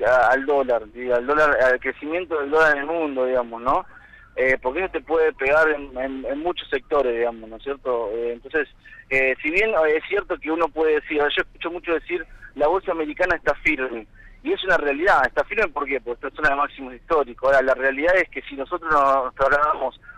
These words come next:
dos años atrás lo que valía el Dow Jones y el S and P, y está valiendo lo mismo, digamos, ¿no es cierto? O sea, que hace dos años atrás, en el medio tuvimos correcciones, pero lo cierto es que el mercado es como que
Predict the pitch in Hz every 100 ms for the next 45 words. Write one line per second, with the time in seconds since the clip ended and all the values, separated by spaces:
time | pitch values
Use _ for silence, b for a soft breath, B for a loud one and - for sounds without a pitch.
0 | B - 185 190 185 165 151 - 151 135
1 | 127 131 139 151 160 143 147 135 165 165
2 | 143 135 131 127 165 190 B B B -
3 | 135 156 151 160 139 147 156 123 117 117
4 | 117 110 107 - 139 135 - 120 - 139
5 | 147 139 131 139 131 156 156 120 B B
6 | - 127 143 170 - 156 147 151 151 156
7 | - 202 208 202 B B - 143 135 349
8 | 349 - 151 143 143 - 185 196 185 165
9 | 151 143